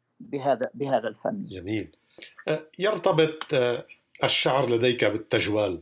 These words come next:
Speaker 2: وبالسفر وباستقصاء أمكنة جديدة. كي-، كيف أثر هذا التنقل في تجربتك الشعرية؟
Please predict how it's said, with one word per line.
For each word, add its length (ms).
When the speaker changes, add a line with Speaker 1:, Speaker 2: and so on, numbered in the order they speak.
Speaker 2:
وبالسفر 800
وباستقصاء 840
أمكنة 360
جديدة. 520
كي-، 320
كيف 260
أثر 500
هذا 280
التنقل 720
في 120
تجربتك 600
الشعرية؟ 600